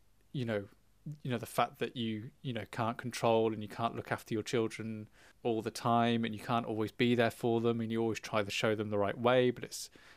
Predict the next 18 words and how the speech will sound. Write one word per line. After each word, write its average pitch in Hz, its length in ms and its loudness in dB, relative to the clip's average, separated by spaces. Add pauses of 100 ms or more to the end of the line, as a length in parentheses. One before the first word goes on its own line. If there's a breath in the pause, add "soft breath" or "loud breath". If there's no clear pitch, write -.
(140 loud breath)
it's, - 440 -4
you 123 100 -6
know, 104 220 0
impossible. 123 920 2
And, 107 400 -6 (380 soft breath)
um, 104 480 2 (420)
you've - 120 -10
got 110 120 0
one 120 220 2
character, 110 440 -2
Alfred, 113 380 0
who's 113 160 -2
a 113 40 -6
father 110 360 0
who's 110 160 -6
coming 113 260 -8
up - 140 -10
to 104 340 -6